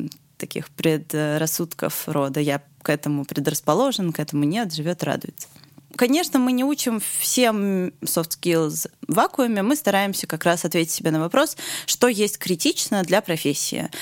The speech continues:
Например, если там, не знаю, веб-разработчик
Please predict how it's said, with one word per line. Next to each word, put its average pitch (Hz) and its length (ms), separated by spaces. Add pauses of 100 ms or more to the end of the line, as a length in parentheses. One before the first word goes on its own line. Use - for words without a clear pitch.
(140)
Например, 196 440
если 175 520
там, 143 400 (240)
не 180 80
знаю, 156 180
веб-разработчик 170 1040